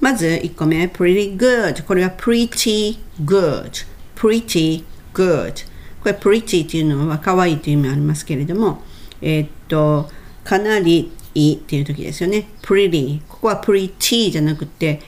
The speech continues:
Lの音と一緒にします。pretty。pretty good。この方が英語らしくなります。pretty good。ただ、Rはちゃんとどこにも当てずに、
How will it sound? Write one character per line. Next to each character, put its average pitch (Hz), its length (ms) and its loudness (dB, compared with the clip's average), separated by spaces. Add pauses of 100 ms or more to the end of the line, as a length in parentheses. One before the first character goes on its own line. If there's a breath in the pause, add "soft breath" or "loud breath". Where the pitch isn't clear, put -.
(140 loud breath)
L 240 220 2
の 156 140 2
音 147 180 -4
と 131 120 -4
一 143 80 0
緒 - 120 -2
に 160 100 2
し 160 100 -4
ま 156 120 2
す。 151 180 -8
pretty。 170 800 2 (240 loud breath)
pretty 175 440 0
good。 294 680 0 (160)
こ 240 120 0
の 262 140 4
方 196 240 2
が 165 200 -2
英 185 160 6
語 180 100 2
ら 170 140 -2
し - 80 -8
く - 120 -10
な 131 120 -6
り 131 100 -10
ま - 220 -8
す。 - 180 -14 (340 loud breath)
pretty 170 480 0
good。 170 380 0 (240 loud breath)
た 214 220 2
だ、 226 340 2
R 208 380 4
は 165 100 2
ち - 140 -2
ゃ 151 80 2
ん 170 100 2
と 151 140 0
ど 156 100 0
こ 170 120 0
に 175 100 6
も 147 80 2
当 147 60 2
て 151 120 -4
ず 151 100 -4
に、 151 320 0